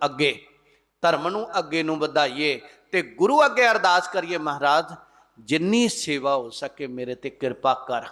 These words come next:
ਮੇਰੇ ਇਸ ਤਨ ਤੋਂ ਸੇਵਾ ਲੈ ਲਾ, ਜਿੰਨੇ ਕੁ ਤੂੰ ਸਵਾਸ ਬਖਸ਼ੇ ਨੇ ਤਾਂ ਇਸ ਪਾਸੇ ਨੂੰ ਹੋਣਾ ਹੈ।" ਜਦੋਂ ਅਸੀਂ ਧਰਮੀਆਂ ਨੇ, ਗੁਰਮਤੀਆਂ ਨੇ, ਗੁਰਸੰਗਤ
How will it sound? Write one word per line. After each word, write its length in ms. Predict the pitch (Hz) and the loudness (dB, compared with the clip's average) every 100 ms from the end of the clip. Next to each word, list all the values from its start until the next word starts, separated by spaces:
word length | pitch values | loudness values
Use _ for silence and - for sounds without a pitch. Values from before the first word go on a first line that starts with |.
| - _ _ _ _ - | -20 _ _ _ _ -2
ਮੇਰੇ 240 | 160 165 | 2 2
ਇਸ 520 | 175 170 196 208 208 - | 2 -2 0 0 0 -2
ਤਨ 240 | 180 175 170 | 2 2 0
ਤੋਂ 200 | 185 175 | -2 -2
ਸੇਵਾ 400 | - 151 139 156 | 0 0 2 2
ਲੈ 200 | 143 135 | 2 2
ਲਾ, 340 | 135 139 - - - 143 | 2 0 -2 -18 -20 -2
ਜਿੰਨੇ 420 | 226 247 269 285 | 0 0 2 2
ਕੁ 120 | 247 | 0
ਤੂੰ 200 | - 233 | -6 -4
ਸਵਾਸ 500 | - 180 165 175 170 | -2 4 6 6 2
ਬਖਸ਼ੇ 460 | 175 156 - 160 160 | 0 0 0 0 2
ਨੇ 200 | 151 127 - - - | 0 -2 -8 -12 0
ਤਾਂ 380 | 156 151 165 135 - - | 4 6 4 2 -6 -4
ਇਸ 160 | 165 160 | 0 0
ਪਾਸੇ 500 | - 156 139 151 147 | 2 0 0 -2 -4
ਨੂੰ 140 | 139 | -4
ਹੋਣਾ 300 | 135 131 135 | -8 -6 0
ਹੈ।" 260 | 160 208 220 - - | 2 2 0 -8 -6
ਜਦੋਂ 260 | 165 170 190 | -2 0 0
ਅਸੀਂ 200 | 180 180 - | -2 -8 -2
ਧਰਮੀਆਂ 580 | 185 151 131 151 175 202 | 0 0 -2 -4 2 2
ਨੇ, 560 | 202 175 180 190 180 127 113 | 0 -2 2 2 0 -4 -8
ਗੁਰਮਤੀਆਂ 800 | 165 175 180 180 - 190 190 190 | -4 0 0 0 -4 -4 0 0
ਨੇ, 520 | 180 185 190 175 131 113 | 2 0 2 0 -4 -8
ਗੁਰਸੰਗਤ 960 | 165 190 - - 202 233 285 285 226 | -4 -4 -4 -2 -2 2 2 4 2